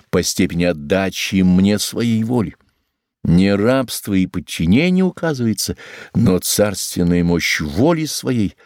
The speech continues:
освобождённой от страшных цепей самости. Ибо воля архата сильнее тысячекратно любой, даже наисильнейшей двуногой воли. Итак, решение всего владыки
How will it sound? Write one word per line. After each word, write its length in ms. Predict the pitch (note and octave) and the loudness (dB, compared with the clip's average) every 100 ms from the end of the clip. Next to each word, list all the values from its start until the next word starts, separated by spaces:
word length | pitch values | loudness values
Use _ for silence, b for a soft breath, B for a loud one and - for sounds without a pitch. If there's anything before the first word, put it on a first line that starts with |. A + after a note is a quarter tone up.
| b b | b b
освобождённой 720 | - - - E2 D2+ F2 E2 D2+ | -8 -6 -2 -2 0 0 2 -2
от 80 | - | -2
страшных 640 | - - C3+ - A#2 A#2 | -6 0 0 -2 -8 -8
цепей 280 | - A#2 F#2+ | -8 -4 -2
самости. 580 | - D#2+ D#2 - - - _ _ _ _ _ _ _ _ _ _ | -2 -4 -4 -4 -4 -8 _ _ _ _ _ _ _ _ _ _
Ибо 240 | D#2 D#2 | 2 4
воля 420 | E2 G2 F3+ E3 | 2 2 0 0
архата 540 | D#3 - - G#3 - E2+ | -2 -2 -2 -2 -2 -6
сильнее 640 | - - F2+ A2+ A#2 A2+ - | -4 0 2 4 4 2 -2
тысячекратно 1080 | - D3+ - - - C#3+ C#3+ C#3 G#2+ - - _ _ _ - | -8 -6 -6 -4 -4 -2 0 0 -2 -10 -16 _ _ _ -2
любой, 500 | C3 D3+ B2 G2+ D2 | 2 2 2 0 2
даже 340 | E2+ D#2 F2+ B B - | 0 0 -2 B B 2
наисильнейшей 1120 | G#2 B2+ B2 - D3 C#3+ D3 D#3+ D3 - D3+ | 4 4 0 -6 -4 -2 0 0 -2 -2 -4
двуногой 480 | B2 C3 C#3 B2 A#2+ | -2 0 0 0 0
воли. 260 | F#2+ D2+ - _ _ _ _ _ _ _ _ _ | 0 -2 -8 _ _ _ _ _ _ _ _ _
Итак, 580 | - - - F2+ F2 - _ _ _ _ | -2 -2 2 0 0 -8 _ _ _ _
решение 720 | - C2+ - - G2+ A#2+ A#2+ | -2 0 0 2 2 2 -2
всего 360 | - - A2+ G#2+ | -6 -4 -2 0
владыки 500 | F#2+ F#2 F#2+ - | 0 -2 -2 -6